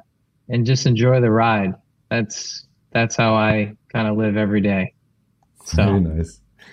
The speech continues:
Speaker 1: and work hard. <laughs>
Speaker 2: <laughs> If people would like to get in touch with you, what would be the best way?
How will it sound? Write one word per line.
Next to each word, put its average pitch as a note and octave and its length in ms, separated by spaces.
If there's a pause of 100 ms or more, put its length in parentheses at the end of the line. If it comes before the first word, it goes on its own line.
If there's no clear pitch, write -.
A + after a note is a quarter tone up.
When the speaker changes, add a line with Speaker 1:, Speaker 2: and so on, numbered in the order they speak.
(160)
Speaker 1:
and A#2 120
work C3+ 240
hard. A2 320 (360)
<laughs> - 0
Speaker 2:
<laughs> A2 1000 (520)
If C#3 200
people D#3+ 260
would C#3 180
like B2 220
to A2 60
get G2+ 180
in F#2+ 100
touch - 280
with - 160
you, F#2 100
what G2+ 300
would G#2+ 100
be A2+ 140
the F#2+ 100
best F#2+ 300
way? D#2 240